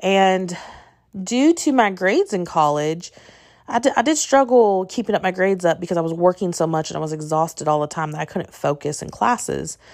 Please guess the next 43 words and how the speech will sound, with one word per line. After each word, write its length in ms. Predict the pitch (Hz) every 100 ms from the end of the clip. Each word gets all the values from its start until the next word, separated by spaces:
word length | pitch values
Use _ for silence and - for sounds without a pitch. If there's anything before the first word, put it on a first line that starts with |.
| - - - - _
Um, 480 | 185 180 165 151 131 _ _ _ _ _ _ _ -
I 100 | -
wasn't 360 | 196 208 254 254
able 360 | 185 180 175 175
to 240 | 175 -
do 1040 | 165 165 170 165 160 156 160 156 151 151 - _
a 60 | 160
study 240 | - 151
abroad 280 | 147 123 117
program. 460 | - - - - 156
I 40 | 160
was 140 | 156
not 160 | 165 160
ex-, 260 | - - -
I 60 | 165
was 140 | 185
accepted 420 | 196 294 339 339
into 240 | 233 220 185
the 60 |
study 240 | 175 185 170
abroad 280 | 165 156
program 580 | - 220 233 247 233 226 - - - - -
on 220 | 170 170
the 80 | 156
program 420 | - 214 285 294
side, 420 | - 277 277 254
just 160 | 226 220
not 160 | 202
on 360 | - 180 170 -
the 140 | 160 160
college 420 | - 151 143 143
side 240 | - 139
of 100 | 139
it. 200 | 123 - _ _ _ _ _ _ _ _
And 300 | 196 190 180
I 80 | 170
didn't 240 | 175 202
really 160 | 202 196
have 160 | 190 175
the 80 |
money 400 | 165 170 160 160
to 100 | 151
go 440 | 165 147 147 143